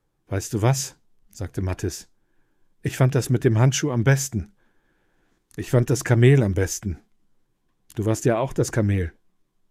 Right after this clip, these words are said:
"Ja." Und dann fingen sie an, sich gegenseitig zu erzählen, was gewesen war. Der Igel, der Schneemann mit dem Tannenzapfen,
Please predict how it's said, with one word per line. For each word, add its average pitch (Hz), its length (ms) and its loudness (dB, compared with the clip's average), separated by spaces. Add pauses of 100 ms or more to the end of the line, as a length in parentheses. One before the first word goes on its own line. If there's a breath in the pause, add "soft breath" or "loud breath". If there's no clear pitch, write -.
(540)
"Ja." 123 280 2 (1200)
Und 104 160 -4
dann 127 300 4
fingen 131 320 4
sie 110 140 -2
an, 117 240 0
sich 107 300 -4
gegenseitig 107 580 -2
zu 127 120 -6
erzählen, 113 480 2
was 101 160 -6
gewesen 95 440 -4
war. 87 260 -6 (720)
Der 107 100 -8
Igel, 101 480 -6 (600)
der 101 80 -6
Schneemann 123 520 4
mit 104 180 -4
dem 98 160 -4
Tannenzapfen, 110 880 -2